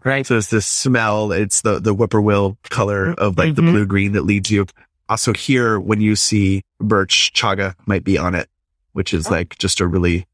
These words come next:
Speaker 2: nice thing to, like, "Oh, that's just, let's get some chaga."
Speaker 1: Huh.
Speaker 2: It's easily confused, I think, too, at sight, like, when you're hiking for, like, sycamore,
Speaker 1: Mm.
Speaker 2: because the sycamore's white on top.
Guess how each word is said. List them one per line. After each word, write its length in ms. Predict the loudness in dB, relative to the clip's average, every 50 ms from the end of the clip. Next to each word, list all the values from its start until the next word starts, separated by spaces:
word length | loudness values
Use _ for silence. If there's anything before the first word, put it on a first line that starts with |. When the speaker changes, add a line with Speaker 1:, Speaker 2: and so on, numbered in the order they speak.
| _ _ _ _
Speaker 2:
nice 260 | -4 -4 -2 -2 -2
thing 160 | -2 0 0 2
to, 120 | 2 2
like, 200 | 2 2 0 -2
"Oh, 100 | -4 -2
that's 220 | -2 -2 -2 -4
just, 140 | -6 -6 -8 -8
let's 240 | -12 -14 _ -8
get 100 | -6 -4
some 120 | -2 -2 -2
chaga." 400 | -2 -2 -2 -2 -2 -2 -4 -4 -6 -8
Speaker 1:
Huh. 220 | -4 -2 -2 -2 -4 _ _
Speaker 2:
It's 200 | -4 -2 2 2
easily 420 | 4 4 4 4 2 2 0 0 -2 -2
confused, 580 | -2 -2 0 0 0 0 2 0 0 -2 -2
I 80 | -2 -4
think, 320 | -2 -2 -4 -4 -4 -6
too, 500 | -6 -2 0 0 2 2 2 2 0 -2 -4 -4 -4
at 180 | -4 -2 0
sight, 380 | 0 0 2 2 0 -2 -2 -2 -4
like, 140 | -2 -2
when 80 | -2 -2
you're 100 | -2 -2
hiking 460 | -2 -2 -4 -4 -2 -2 -2 -2 0
for, 140 | 0 0 0
like, 120 | 0 0
sycamore, 600 | 0 -2 -2 0 2 4 4 4 4 2 0 -4 -8 _
Speaker 1:
Mm. 240 | -2 0 0 0 0
Speaker 2:
because 380 | -2 -4 -2 0 -2 -2 0 0
the 180 | 0 0 0
sycamore's 460 | 0 -2 -4 -2 0 0 0 0 0 0
white 180 | -2 -2 0
on 140 | -2 -4 -4
top. 320 | -4 -2 -4 -4 -4 -8